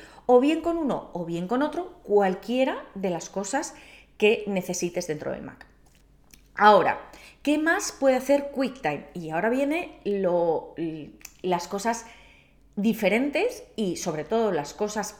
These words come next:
prácticas que puedes hacer con QuickTime Player. QuickTime Player puede hacer bastante más. Voy a cerrarlo porque quiero que lo veas así de, eh, desde el principio.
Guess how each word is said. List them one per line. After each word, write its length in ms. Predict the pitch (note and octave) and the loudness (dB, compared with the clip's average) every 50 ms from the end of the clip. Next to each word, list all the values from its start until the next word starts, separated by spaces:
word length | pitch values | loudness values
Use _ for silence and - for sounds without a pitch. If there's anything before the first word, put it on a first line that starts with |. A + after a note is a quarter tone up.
| - - | -4 0
prácticas 680 | G#3 G3+ A3 G#3+ - - C4+ B3+ C4 C4+ F4 - - | 0 0 0 -2 -2 -2 -2 0 0 -4 -4 -4 -10
que 160 | - - A3 | -8 -6 -6
puedes 320 | F#3+ - F3 F3 D3+ D#3 - | -6 -4 -2 -2 0 0 -2
hacer 280 | F3 - G3 F#3+ F#3+ | -6 -6 -6 -6 -4
con 160 | - G3 E3 D#3 | -6 -8 -8 -6
QuickTime 380 | - D#3+ D3 - - C#3+ C#3 | -8 -10 -10 -10 -12 -12 -12
Player. 340 | D3 - - - - - - - - | -12 -16 -16 -16 -18 -20 -20 -8 -6
QuickTime 380 | C#4+ D#4+ D#4 - F#4 E4 D4 | -6 -6 -4 -6 -6 -8 -6
Player 300 | - C4+ C4 C4 C#4 D4+ - - - - - - - - - | -4 -4 -2 0 -2 -2 -4 -8 -16 -18 -20 -20 -20 -6 2
puede 180 | G#3+ A3 G#3+ | 4 4 4
hacer 220 | G#3 G#3 A#3 A#3 A3 | 4 2 -2 -2 -2
bastante 440 | F#3 F3+ - - F#3+ F3 E3+ - C#3 | -2 -4 -2 -2 -4 -4 -2 -6 -8
más. 300 | C3+ - - - - - - - - - - | -8 -8 -10 -14 -16 -18 -20 -20 -20 -20 -12
Voy 220 | - G3+ B3+ D#4 | -4 0 0 0
a 60 | F#4 F#4+ | 0 0
cerrarlo 840 | - - C#4+ G#3+ G3+ G#3+ G#3+ G3+ F3 E3 E3 - - - - - - - | -2 -4 -4 -2 -2 -2 -2 -2 -2 -2 -4 -4 -8 -10 -14 -20 -18 -16
porque 240 | - E3 - D#3+ | -14 -14 -14 -16
quiero 260 | D#3 - - G3+ G#3+ G#3 | -10 -8 -6 -6 -6 -6
que 120 | G#3 F3 | -6 -8
lo 100 | D#3+ D3+ | -8 -6
veas 340 | E3 E3 D#3+ D3+ D3 - - - | -6 -6 -6 -6 -8 -12 -14 -16
así 500 | - - - - F3 D#3+ C3+ - - - - | -16 -16 -14 -12 -10 -10 -12 -12 -14 -16 -16
de, 640 | E3 D#3+ D3 D3 C#3 C#3+ C#3+ - C#3+ - - - - | -14 -10 -8 -6 -6 -6 -8 -8 -12 -14 -18 -20 -20
eh, 240 | - - - - - - | -16 -16 -16 -16 -14 -8
desde 260 | E3+ F3 E3 F3+ E3 | -6 -6 -4 -4 -4
el 40 | - | -6
principio. 540 | D#3+ D#3+ - - C4 - - A3 D4+ G4+ | -6 -8 -4 -4 -4 0 0 0 0 0